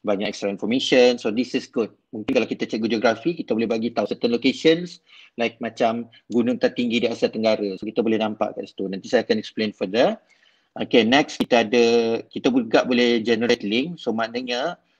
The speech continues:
kepada gambar ni, kita boleh let-, sharekan link yang dia boleh tengok. Eh, dia boleh pergilah.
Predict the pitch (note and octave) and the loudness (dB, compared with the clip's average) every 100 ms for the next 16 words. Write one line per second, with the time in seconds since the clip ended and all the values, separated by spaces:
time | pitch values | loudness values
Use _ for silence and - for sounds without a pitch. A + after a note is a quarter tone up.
0 | _ - - B2 B2+ C3+ C3+ A#2 A#2 C3 | _ -6 2 6 6 6 2 2 -4 -6
1 | B2+ A#2 B2+ B2 A#2+ A#2+ _ - - _ | -6 -2 -2 -2 -2 -6 _ -20 -20 _
2 | - - B2 C3 B2 A2+ B2+ D#3 A#2 A#2 | -12 -2 0 0 -2 -2 -2 -2 -4 -4
3 | G#2 A#2+ G#2+ A#2 A#2 A#2 A#2 A2+ _ _ | -2 -2 -2 -2 -2 -2 -4 -10 _ _
4 | _ - G#2 G#2 _ A2+ D#3 C#3 A2+ A2 | _ -4 -4 -6 _ -8 -6 -2 0 0
5 | A2 A2 A2 G#2+ _ _ _ _ _ _ | -2 -2 -4 -6 _ _ _ _ _ _
6 | _ _ _ _ _ _ _ _ _ - | _ _ _ _ _ _ _ _ _ -20
7 | _ G2 G#2+ B2 D#3 - | _ -2 4 6 4 0